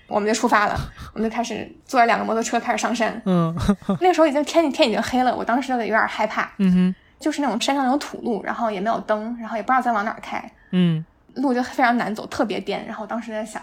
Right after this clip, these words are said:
Speaker 1: 我他妈现在要去哪儿？
Speaker 2: 嗯哼。
Speaker 1: 我就很慌，然后走，走着走着，前面看到有个院子，我觉得，哎呦，行，当时可能骑摩托可能骑了二十多分钟，就往，往山上走。
Speaker 2: 嗯。
Speaker 1: 然后终于看到有一个有灯的地方，然后有个院子，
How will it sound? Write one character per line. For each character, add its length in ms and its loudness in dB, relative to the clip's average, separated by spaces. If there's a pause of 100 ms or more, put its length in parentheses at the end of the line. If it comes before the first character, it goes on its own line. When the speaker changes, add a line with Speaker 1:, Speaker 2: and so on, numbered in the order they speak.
Speaker 1:
我 100 -10
他 140 -14
妈 120 -6
现 160 -8
在 60 -6
要 160 -4
去 200 -6
哪 100 -6
儿？ 120 -14
Speaker 2:
嗯 220 0
哼。 180 -2 (260)
Speaker 1:
我 100 -4
就 100 -2
很 260 -6
慌， 380 0
然 80 -4
后 80 2
走， 220 -2
走 160 -2
着 100 2
走 160 0
着， 100 -4
前 160 -6
面 140 0
看 100 -8
到 100 2
有 60 -2
个 80 -2
院 320 2
子， 140 -14 (720)
我 100 -6
觉 120 -8
得， 80 -2 (200)
哎 80 -6
呦， 180 -4
行， 220 -8 (140)
当 160 4
时 80 -2
可 80 -6
能 140 -4
骑 180 -10
摩 100 -4
托 120 -2
可 80 -12
能 80 -6
骑 120 -10
了 80 -4
二 120 2
十 60 2
多 100 -2
分 160 -6
钟， 200 -4
就 60 -8
往， 260 -6
往 100 -2
山 140 -6
上 140 -8
走。 140 -12
Speaker 2:
嗯。 280 -2 (300)
Speaker 1:
然 100 -2
后 60 -4
终 160 0
于 40 0
看 140 -6
到 120 0
有 100 -6
一 20 -10
个 80 -6
有 160 -4
灯 200 -4
的 80 -2
地 120 -8
方， 140 -10
然 80 -16
后 100 -8
有 60 -8
个 80 -8
院 300 -2
子， 80 -18